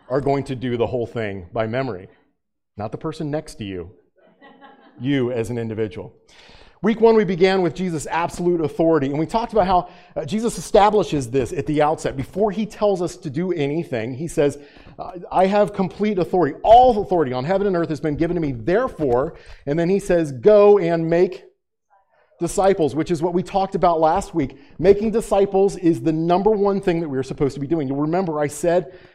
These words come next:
that there's one verb in this, in the Great Commission, and that is make disciples, and that the, all the other verbs augment it. You remember discussing this? Okay. Um, Matthew chapter twenty-eight, eighteen through twenty. Let's read it together.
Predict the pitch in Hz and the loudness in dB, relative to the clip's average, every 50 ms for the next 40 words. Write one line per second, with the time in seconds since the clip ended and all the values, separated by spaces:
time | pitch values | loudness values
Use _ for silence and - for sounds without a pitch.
0 | _ - 151 147 165 147 135 131 143 147 170 190 196 202 208 208 180 143 127 165 | _ -6 -4 -2 -2 -2 -4 -4 -4 0 2 4 4 4 4 2 0 -4 -2 0
1 | 185 175 160 151 151 143 151 151 147 160 156 156 165 156 - - - - - 170 | 2 2 2 2 0 0 -2 -2 -2 0 2 2 0 0 -4 -10 -16 -16 -8 -4
2 | 147 143 147 147 139 131 117 160 165 170 - - 170 165 170 165 - 151 120 127 | -4 -2 0 0 0 0 0 -2 -2 -2 -2 -4 -2 -2 -2 -2 -2 -4 -6 -6
3 | 151 131 131 139 139 147 156 160 127 123 135 135 143 151 151 151 - 170 - - | -6 -4 -2 -2 -2 0 -2 -2 -4 -4 -2 0 0 0 0 -2 -6 -6 -4 -2
4 | 147 131 120 - 131 147 160 - - - _ _ _ _ _ _ - 151 170 180 | -2 -2 -2 -2 -4 -6 -8 -8 -14 -20 _ _ _ _ _ _ -4 -2 0 2
5 | 175 196 - - 165 190 196 202 196 185 190 185 196 170 127 139 147 147 143 123 | 2 2 2 4 4 4 4 6 6 6 6 6 6 4 4 2 0 0 0 -4
6 | - - - 151 156 160 147 139 120 107 110 120 113 127 139 143 151 139 135 143 | -4 0 2 4 4 4 2 -2 -4 -4 -4 -6 -4 -4 -4 -2 -4 -4 -4 -6
7 | - - 160 156 156 - 175 170 180 190 190 - - - - _ _ _ _ _ | -2 0 0 0 0 0 -2 0 0 -2 -2 -6 -12 -16 -20 _ _ _ _ _
8 | _ _ _ _ _ _ _ _ _ _ _ - - - - - 123 - - - | _ _ _ _ _ _ _ _ _ _ _ -14 -10 -4 -4 -4 -4 -4 -10 -20
9 | _ - - - - _ _ _ _ _ _ _ - 151 170 180 185 175 175 - | _ -20 -20 -20 -20 _ _ _ _ _ _ _ 2 4 4 4 4 0 -4 -14
10 | - - - 175 156 185 226 226 226 226 190 - 240 214 196 196 185 - - - | -20 -18 -8 -2 2 2 2 2 2 0 0 2 2 2 2 0 -6 -6 -2 0
11 | 226 240 226 220 190 185 180 180 190 196 170 180 190 185 - 185 185 180 - 180 | 2 4 4 6 6 6 6 4 4 2 0 0 0 -2 -2 -4 -4 -4 -4 -6
12 | 165 - - 180 175 165 143 127 135 160 220 240 - - 208 226 208 208 175 - | -8 -6 -4 -2 0 0 0 0 0 2 2 0 0 -2 -4 -2 0 0 0 0
13 | 170 160 143 156 156 143 113 95 - | 0 2 4 4 4 4 2 0 -8